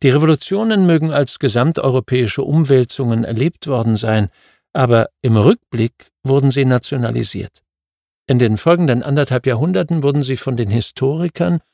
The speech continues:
und Erinnerungsverwaltern der europäischen Nationen in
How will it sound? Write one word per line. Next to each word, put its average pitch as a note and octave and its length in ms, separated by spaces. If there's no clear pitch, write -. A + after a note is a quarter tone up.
und C3 400
Erinnerungsverwaltern B2+ 1400
der A2 160
europäischen C3+ 600
Nationen C3+ 680
in C#3 300